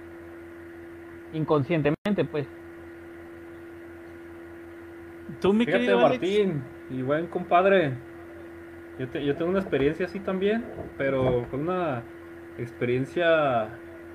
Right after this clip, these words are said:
Speaker 3: colectiva, se puede decir,
Speaker 2: Ajá.
Speaker 3: porque nos pasó a mí y a un primo mío, nos pasó a los dos. Fue algo bien extraño, déjales cuento. Sucede que un día estábamos con, con unos amigos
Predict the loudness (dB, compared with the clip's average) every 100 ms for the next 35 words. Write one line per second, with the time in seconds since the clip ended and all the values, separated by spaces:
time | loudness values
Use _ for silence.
0 | -10 -2 0 0 -2 -4 -2 -2 -4 -6
1 | -4 -4 -4 -4 -6 -8 -16 -16 -16 -16
2 | -10 -8 -4 0 0 2 2 2 0 -2
3 | -2 2 2 2 0 0 0 0 0 -2
4 | -4 -4 -4 -4 -2 -2 -4 -6 -12 -10
5 | -10 -8 -10 -6 -4 -2 0 -2 -4 -14
6 | -16 -16 -16 -12 0 2 4 4 4 4
7 | 4 6 4 2 0 -2 -4 -2 -4 -2
8 | -4 -4 -8 -16 -16 -16 -16 -16 -10 -2
9 | 2 4 4 2 4 8 8 6 2 0
10 | 2 -2 -4 -2 -2 -2 -4 -4 -2 -2
11 | 0 2 0